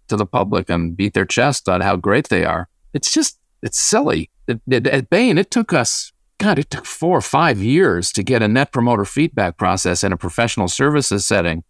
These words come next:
that really made sense. And we made all the classic errors, it, you know, good intentions. But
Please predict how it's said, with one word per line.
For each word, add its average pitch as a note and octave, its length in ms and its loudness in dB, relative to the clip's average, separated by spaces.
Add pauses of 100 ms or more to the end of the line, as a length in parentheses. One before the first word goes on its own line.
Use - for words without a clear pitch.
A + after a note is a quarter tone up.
(140)
that G#2 100 0
really B2+ 280 4
made F2+ 220 0
sense. - 600 -2
And F#2+ 120 -2
we C#3 100 2
made A2 200 2
all A#2+ 220 4
the - 80 -2
classic F#2 480 0
errors, G#2 600 0
it, G#2+ 140 -6
you E3+ 80 0
know, G2 220 -2 (200)
good C#3+ 180 0
intentions. G2+ 600 0
But - 360 -2